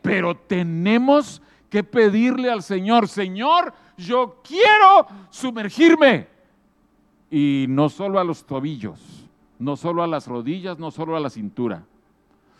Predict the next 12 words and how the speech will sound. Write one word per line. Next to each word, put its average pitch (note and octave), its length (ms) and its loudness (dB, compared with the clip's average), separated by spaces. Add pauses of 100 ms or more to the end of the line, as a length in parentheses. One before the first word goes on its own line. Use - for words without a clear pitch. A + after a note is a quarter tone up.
(240)
Quiero G#3 380 2
zambullirme G3 1300 -4 (260)
de D#3 220 0
tal G3+ 320 -2
manera G#3 480 -8
que E3+ 140 -8
sea G#3+ 280 -10
necesario G3 720 -12
nadar F3 960 -6 (380)
allá C3+ 240 -2
adentro. C#3+ 500 -2 (2000)
Amén. D3+ 420 0